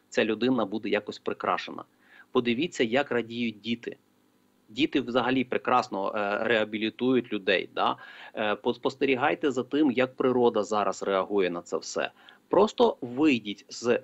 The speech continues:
звичного оточення, з такої, е, нірки, в яку ви заховались, і пройдіться поміж людей. А,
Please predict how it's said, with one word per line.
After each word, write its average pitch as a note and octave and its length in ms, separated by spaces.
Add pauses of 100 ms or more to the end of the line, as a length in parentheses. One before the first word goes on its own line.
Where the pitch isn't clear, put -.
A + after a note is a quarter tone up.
(140)
звичного A#2+ 680
оточення, F3 580 (340)
з G#2+ 120
такої, A2+ 580
е, G2 640
нірки, C3 440
в G2 40
яку G2+ 260
ви G2+ 100
заховались, G2+ 640
і - 60
пройдіться D3+ 500
поміж C3 380
людей. A2+ 360 (960)
А, A#2 540